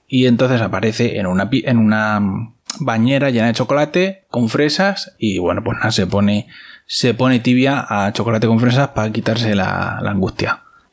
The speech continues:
Entre tanto nos vamos con, con la anciana, que ya no es anciana, que está, pues, haciendo footing por la playa, con un, bueno, se encuentra con una chica allí, con una hispana que se llama Isla, que la reta a una competición y después le tira la caña de una manera muy descarada.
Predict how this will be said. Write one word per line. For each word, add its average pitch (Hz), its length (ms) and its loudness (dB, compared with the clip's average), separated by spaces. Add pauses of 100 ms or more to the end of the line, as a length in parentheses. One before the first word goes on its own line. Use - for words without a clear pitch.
Entre 196 320 2
tanto 226 380 2
nos 202 160 4
vamos 180 320 2
con, 110 720 0
con 107 220 -2
la 107 220 0
anciana, 120 580 0
que 151 120 2
ya 110 120 2
no 113 100 4
es 107 80 0
anciana, 135 500 0 (400)
que - 100 0
está, 117 440 -2
pues, 120 180 -2
haciendo 123 340 2
footing 185 400 0
por 117 120 0
la 117 140 0
playa, 190 500 2 (280)
con 131 280 2
un, 147 140 2
bueno, 151 220 4
se 110 80 0
encuentra 160 360 2
con 160 140 2
una 165 180 6
chica 208 340 0
allí, 208 240 4
con 123 220 2
una 143 220 6
hispana 170 380 2
que 117 80 0
se 117 120 0
llama 131 280 2
Isla, 160 540 0 (180)
que 117 280 2
la 104 140 0
reta - 300 -2
a 110 40 0
una 127 140 4
competición 143 580 0
y 127 160 2
después 117 380 0
le 131 80 2
tira 131 220 0
la 120 160 -2
caña 139 360 2
de 120 140 2
una 117 160 4
manera 120 480 2
muy 127 320 4
descarada. 107 640 -2